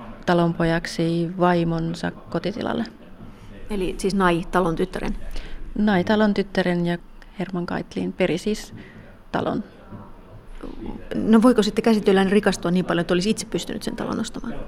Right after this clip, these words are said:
Speaker 1: Muutama tapaus on sellainen, missä minä vähän epäilen sitä, että heillä olisi jotenkin ollut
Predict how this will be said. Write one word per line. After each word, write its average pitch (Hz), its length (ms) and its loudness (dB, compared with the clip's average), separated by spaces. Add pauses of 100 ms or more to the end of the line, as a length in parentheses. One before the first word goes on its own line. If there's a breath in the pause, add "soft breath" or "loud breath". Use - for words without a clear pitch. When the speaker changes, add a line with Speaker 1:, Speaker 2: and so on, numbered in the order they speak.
(880 loud breath)
Speaker 1:
Muutama 269 380 6
tapaus 185 380 2
on 185 60 0
sellainen, 170 340 2
missä 165 220 -2
minä 165 260 0
vähän 165 360 0
epäilen 160 600 0
sitä, 160 320 -6
että 160 240 -6
heillä 156 400 -2
olisi 156 380 0
jotenkin 196 460 -4
ollut 185 420 -6